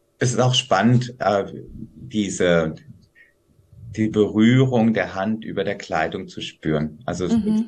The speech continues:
Speaker 1: sagen, „Okay, und wie fühlt sich das an?“ Und da ist auch noch mal die Kleidung dazwischen. Also, ähm, ne? Manche Leute
Speaker 2: Mhm.
Speaker 1: sind,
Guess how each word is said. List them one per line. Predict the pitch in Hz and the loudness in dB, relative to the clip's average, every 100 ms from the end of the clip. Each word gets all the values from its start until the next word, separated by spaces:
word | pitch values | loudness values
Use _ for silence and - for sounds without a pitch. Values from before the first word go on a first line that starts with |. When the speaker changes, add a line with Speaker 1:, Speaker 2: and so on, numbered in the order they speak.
| - | -2
Speaker 1:
sagen, | 80 78 | -4 -4
„Okay, | 76 - 95 85 | -10 -4 0 0
und | 78 98 | -2 -4
wie | 92 | -6
fühlt | - 90 | -6 -6
sich | 92 | -6
das | 95 87 | -6 -6
an?“ | - 90 | -4 -4
Und | 80 85 | -2 2
da | 82 | 2
ist | 87 85 | 2 -2
auch | 82 | -4
noch | 87 87 | -4 -4
mal | 87 | -4
die | 85 | -4
Kleidung | - 90 90 90 | -4 -2 0 -2
dazwischen. | 85 78 - 85 - 78 | -2 -4 -4 -4 -4 -4
Also, | 87 - - - - _ _ - | -4 -4 -8 -14 -16 _ _ -4
ähm, | 92 87 82 80 - _ | 0 2 0 -4 -12 _
ne? | - 107 110 - - _ - - - - | -4 -2 -2 -8 -20 _ -16 -16 -18 -2
Manche | 107 113 101 | 0 0 2
Leute | 90 92 101 | 2 2 0
Speaker 2:
Mhm. | - | -2
Speaker 1:
sind, | 98 90 | -4 -4